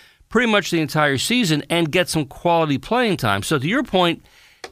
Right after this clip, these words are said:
you know, it, yeah, it was a big deal and it was hard to earn a varsity letter. Most kids didn't win those letters until at least their, their junior or senior year.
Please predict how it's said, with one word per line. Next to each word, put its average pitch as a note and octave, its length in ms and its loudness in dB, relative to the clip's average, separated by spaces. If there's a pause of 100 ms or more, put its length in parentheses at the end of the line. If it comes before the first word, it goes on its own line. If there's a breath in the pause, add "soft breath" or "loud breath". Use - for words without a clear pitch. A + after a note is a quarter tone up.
you F#3+ 240 -2
know, F3+ 300 2
it, E3+ 180 -4
yeah, G#3+ 260 0
it D3 100 0
was E3 100 0
a E3+ 60 2
big F#3 340 -2
deal F3+ 420 2
and D3+ 120 2
it D3 80 0
was C#3+ 100 0
hard F#3+ 380 -2
to E3+ 120 -4
earn B3+ 200 2
a A3 60 0
varsity B2+ 460 0
letter. A2+ 220 0
Most F#3+ 280 -2
kids F#3 220 0
didn't D#3+ 280 0
win G#3 180 2
those D#3 320 0 (380 soft breath)
letters D#3 320 2
until D3 400 0
at C#3+ 80 0
least G3+ 300 -2
their, C#3 260 2
their A#2+ 380 -2
junior D#3 600 0
or A#2 60 0
senior D3+ 440 0
year. B2+ 500 0